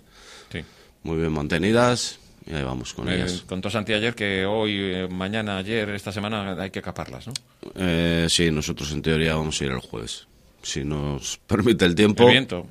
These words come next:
Speaker 1: da mucho viento para el jueves. ¿Qué, mm, dónde las tenéis? ¿Las huertas?
Speaker 2: En La Pesquera.
Speaker 1: La Pesquera. Se da bien, ¿no?
Speaker 2: Sí, nosotros la tenemos ahí pegada al cauce.
Speaker 1: Ujú. Sí, porque hay que recordar que, eh, las flores,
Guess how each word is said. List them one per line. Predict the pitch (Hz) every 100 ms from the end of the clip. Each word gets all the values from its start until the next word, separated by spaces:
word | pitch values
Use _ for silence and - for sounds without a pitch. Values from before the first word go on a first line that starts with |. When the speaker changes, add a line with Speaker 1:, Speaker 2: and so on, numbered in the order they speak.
| 107
Speaker 1:
da | 110
mucho | 123 110
viento | 117 -
para | 82
el | 82
jueves. | 107 73 - - - - - - -
¿Qué, | 120
mm, | 120 117 110 107 101 - - _ - _ _
dónde | 110 110
las | 104
tenéis? | - 139 - - _ _ _ _ -
¿Las | 95
huertas? | 117 -
Speaker 2:
En | 87 87 85 85 85 85
La | 82
Pesquera. | 80 80 87 78 73 -
Speaker 1:
La | -
Pesquera. | 78 - - - _ _ _ _ _ _ _ _ _ -
Se | 92
da | 107
bien, | 76 78
¿no? | 78 - _ _
Speaker 2:
Sí, | - 104 87 - _ _ _
nosotros | 73 76 - 71
la | 71
tenemos | 69 71 76
ahí | 80
pegada | 73 71 73
al | 73
cauce. | 85 82 - 92 -
Speaker 1:
Ujú. | 110 110 - - - -
Sí, | - 127
porque | 98
hay | 104
que | 120
recordar | 120 117 147 -
que, | 135 160 - _ _
eh, | 98 92 87 87 85 82 82 - -
las | 92 92 90 -
flores, | - - 117 131 139 135 - -